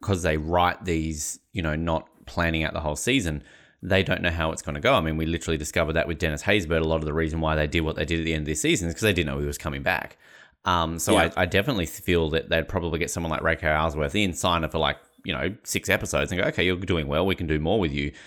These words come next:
Speaker 1: Um, you know, we had that last season when you talked to, to the actress who played Jamie and kind of, like, other, you know, characters like that. And then I also think, like, you know,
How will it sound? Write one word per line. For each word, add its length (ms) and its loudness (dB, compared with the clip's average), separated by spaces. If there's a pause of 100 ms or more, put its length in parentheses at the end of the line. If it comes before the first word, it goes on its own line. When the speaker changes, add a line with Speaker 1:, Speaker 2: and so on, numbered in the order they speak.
(380)
Speaker 1:
Um, 400 2
you 80 -2
know, 100 2
we 100 2
had 160 0
that 160 2
last 240 0
season 280 0
when 100 -2
you 80 -2
talked 300 -4
to, 260 2
to 380 0
the 220 0
actress 360 -2
who 80 -6
played 240 -6
Jamie 480 4
and 140 0
kind 180 -2
of, 80 -4
like, 160 -4
other, 380 0
you 100 -6
know, 140 -2
characters 440 -2
like 180 -4
that. 240 2
And 120 -2
then 80 2
I 80 2
also 220 -2
think, 180 -4
like, 300 -4 (880)
you 200 -2
know, 240 0